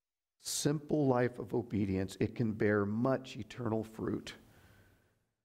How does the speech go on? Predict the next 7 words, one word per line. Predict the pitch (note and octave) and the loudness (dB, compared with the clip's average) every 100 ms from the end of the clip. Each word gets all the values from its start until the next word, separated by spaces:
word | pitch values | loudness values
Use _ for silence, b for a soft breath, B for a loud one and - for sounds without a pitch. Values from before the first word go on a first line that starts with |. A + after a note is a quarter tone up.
| _ _ _ _ _ | _ _ _ _ _
Dorcas | A#2+ A#2 B2+ A#2+ | 4 4 2 0
had | A#2+ G2+ | 0 2
made | G#2 G2 | 2 2
clothing | - A#2+ B2 B2 B2+ | 2 2 4 2 -2
for | E2 - | -2 -4
the | G#2 | -2
widows | A2 B2 B2 B2 A#2 - | 2 4 4 4 0 -6